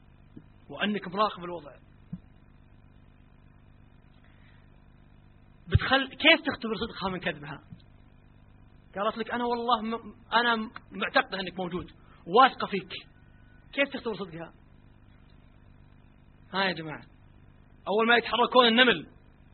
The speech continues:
تقوم أنت تذبحهم ولا تخليهم يقربون؟ ها؟ تبي تختبرها الآن، خلهم يقربون، صح؟ عشان تشوف هي واثقة فيك صدق ولا لا، صح؟ ويقربون وأنت تطالع،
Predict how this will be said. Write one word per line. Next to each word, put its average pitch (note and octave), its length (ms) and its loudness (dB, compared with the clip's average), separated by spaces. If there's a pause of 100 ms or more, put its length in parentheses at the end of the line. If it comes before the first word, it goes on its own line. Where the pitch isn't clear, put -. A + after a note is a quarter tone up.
(100)
تقوم A#3 240 4
أنت - 280 0 (160)
تذبحهم A#3+ 600 2
ولا B3 120 4
تخليهم A#3 360 0
يقربون؟ G3 380 -6 (1400)
ها؟ A3 180 4 (1120)
تبي G3+ 140 -4
تختبرها B3+ 480 -2
الآن، G#3 280 -2 (500)
خلهم G#3 300 0
يقربون، E3+ 440 -8 (840)
صح؟ A3 260 2 (320)
عشان F3+ 220 -10
تشوف A3 240 -4
هي F#3+ 60 0
واثقة G#3 280 2
فيك G#3+ 200 -6
صدق G#3+ 120 -6
ولا F3 140 -6
لا، C#3 160 -12 (640)
صح؟ B3 240 0 (920)
ويقربون F3+ 680 -2
وأنت E3+ 240 -8
تطالع، D#3 420 -10